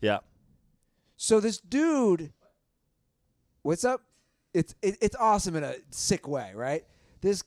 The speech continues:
Speaker 2: this guy claimed that he was a hurricane, uh, Harvey. Was it Harvey? I lose track. There's so many hurricanes. So he basically said he was
Speaker 1: Hurricane Harvey, by the way, is gonna be what happens to the Cincinnati Reds if that guy ever pitches into the fifth inning.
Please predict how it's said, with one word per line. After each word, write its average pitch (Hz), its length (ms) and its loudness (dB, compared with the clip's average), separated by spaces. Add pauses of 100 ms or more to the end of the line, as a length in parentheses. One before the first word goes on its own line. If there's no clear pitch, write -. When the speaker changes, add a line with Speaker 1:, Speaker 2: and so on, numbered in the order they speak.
Speaker 2:
this 208 260 2
guy 269 760 0 (1200)
claimed 220 600 -2
that 165 120 -8
he 208 240 -8
was 180 280 -4 (220)
a 143 380 -6 (760)
hurricane, 208 1300 -2 (960)
uh, 123 360 -4 (140)
Harvey. 214 440 0
Was 220 140 -4
it 208 80 -2
Harvey? 190 300 0
I 185 60 -2
lose 156 180 -4
track. 117 200 -6
There's 123 100 -12
so - 100 -4
many 120 220 -8 (120)
hurricanes. 117 440 -10 (640)
So - 180 2
he 208 200 0
basically 240 360 -4
said 220 160 0
he 196 140 -4
was 170 720 0
Speaker 1:
Hurricane 147 320 2
Harvey, 123 360 2
by 107 180 0
the 104 100 -2
way, 101 200 -2
is 98 160 -10
gonna 104 120 -12
be 104 80 -6
what 101 140 -2
happens 107 320 -4
to 101 80 -12
the 98 100 -10
Cincinnati 113 540 -4
Reds 104 300 0
if 87 80 -12
that 98 160 -4
guy 104 120 0
ever 95 140 -2
pitches 98 340 -6
into 92 160 -6
the 85 60 -8
fifth - 320 -4
inning. 104 240 -4